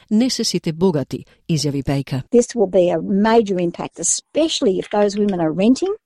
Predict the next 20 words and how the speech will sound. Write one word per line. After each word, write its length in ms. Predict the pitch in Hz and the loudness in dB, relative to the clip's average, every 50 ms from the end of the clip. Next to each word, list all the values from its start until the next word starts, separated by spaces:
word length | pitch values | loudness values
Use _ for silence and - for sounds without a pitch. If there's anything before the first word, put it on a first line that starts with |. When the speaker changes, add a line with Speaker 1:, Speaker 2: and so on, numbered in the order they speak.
| _ _ _ _ _ | _ _ _ _ _
Speaker 2:
How 260 | - - 302 311 330 311 302 | -4 0 2 4 4 4 4
on 140 | 285 262 240 | 4 4 2
earth 140 | 233 226 | 2 2
they're 220 | 254 240 208 208 214 | 2 2 4 4 4
already 520 | 226 220 220 214 254 269 285 277 247 208 175 | 2 2 2 2 4 4 4 4 2 2 0
struggling 480 | - - - 233 202 190 208 190 196 | -2 -2 0 0 0 0 0 -2 -4
to 80 | - - | -4 -6
pay 240 | - 190 180 175 180 | -4 0 0 0 2
rent? 300 | 202 226 233 240 240 - _ _ _ _ _ _ | 2 2 2 2 0 -2 _ _ _ _ _ _
How 340 | - - 254 277 285 294 285 233 | -4 -2 2 2 4 4 2 2
on 100 | 214 - | 0 2
earth 240 | - 208 196 190 - | 2 2 2 2 2
are 60 | 202 | 0
they 140 | 190 190 175 | -2 0 0
going 240 | - 196 185 185 185 | 0 -2 -2 -4 -6
to 60 | - - | -8 -10
pay 340 | - - 185 180 175 196 - _ _ - - - _ _ _ _ | -6 -2 -2 -2 -2 -4 -6 _ _ -20 -20 -20 _ _ _ _
extra 400 | - 254 269 - - - - 233 | 2 2 2 2 -2 -4 -2 -4
for 140 | 196 - 277 | -2 0 -2
services? 720 | 262 - - 196 202 202 226 254 - - 370 403 - - | -2 0 2 2 4 4 2 0 0 0 0 0 -2 -6